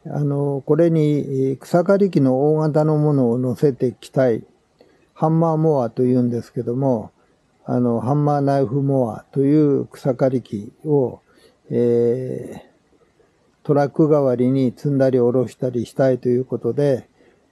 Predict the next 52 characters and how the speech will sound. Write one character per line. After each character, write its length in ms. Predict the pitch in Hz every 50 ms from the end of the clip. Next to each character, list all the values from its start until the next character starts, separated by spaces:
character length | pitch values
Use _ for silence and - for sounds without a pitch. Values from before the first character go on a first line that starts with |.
| _ -
え 120 | 135 131
ー、 40 | 131
ち 120 | - -
ょ 40 | 147
っ 20 | 131
と 120 | 143 117
構 240 | - 143 147 147 139
造 200 | 143 147 143 127
改 240 | - 147 143 135 120
造 200 | 131 127 117 110
で 120 | 131 127
き 120 | 117 139
な 120 | 135 135 139
い 40 | 131
か 140 | - 127 127
な 180 | 135 131 127
と 120 | 117 - 131
い 60 | 127
う 40 | 127
こ 140 | - 123 120
と 180 | 120 123 117 107
と、 340 | - 143 143 139 127 - _ _ _ _ _ _ - - _ _ _ _ _ _
そ 120 | _ - 131
れ 100 | 135 123
か 160 | - 147 135
ら、 340 | 139 151 156 151 151 - - - - - - - - - - - - - _ _ _ _ _ _ - - - - - - - - - _ _ _ _ - - _ _ _ _ _ _ _ _ -
こ 100 | - 135
こ 160 | - - 160
に、 320 | 165 165 175 175 170 - - -
え 40 | 160
ー、 680 | 143 143 151 143 143 143 143 139 139 139 139 139 - - - - - - - _ _ _ _ _
ポ 100 | - 165
ー 40 | 165
タ 120 | 151 175 165
ブ 100 | 165 170
ル 80 | 165
電 200 | 156 180 175 156
源 180 | 135 131 123 117
が 120 | 120 123
あ 60 | 131
る 120 | 131 131 123
ん 60 | 123
で 120 | 127 123
す 140 | 117 - 147
が、 420 | 135 143 139 139 127 117 110 - - _ - - - - - _ -
ま 100 | 156 151
あ、 20 |
寝 180 | 147 143 143 139
る 120 | 160 156
と 180 | 170 185 170 143
き 160 | - 151 135
に 340 | 135 143 143 131 117 -